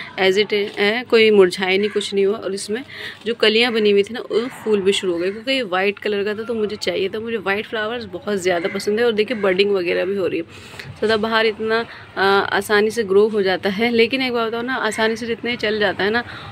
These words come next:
कभी-कभी sometime ये मरता भी बहुत ही जल्दी है।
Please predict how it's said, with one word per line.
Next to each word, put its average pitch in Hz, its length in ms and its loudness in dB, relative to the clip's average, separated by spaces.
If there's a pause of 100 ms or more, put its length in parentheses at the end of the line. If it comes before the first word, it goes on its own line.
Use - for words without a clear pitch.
(280)
कभी-कभी 240 420 0
sometime 247 540 0
ये 262 160 -2
मरता 214 600 0
भी 254 100 -2
बहुत 202 340 -6
ही 247 120 -4
जल्दी 196 380 2
है। 196 200 -6